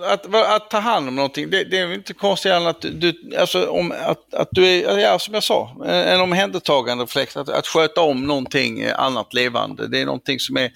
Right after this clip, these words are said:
helt, helt basalt för oss människor. Vi har ju en, eh, vi har ju,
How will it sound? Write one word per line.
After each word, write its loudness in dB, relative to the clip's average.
helt, 0
helt -6
basalt -2
för -2
oss -2
människor. -4
Vi 4
har 4
ju 2
en, -2
eh, 2
vi 0
har 4
ju, 4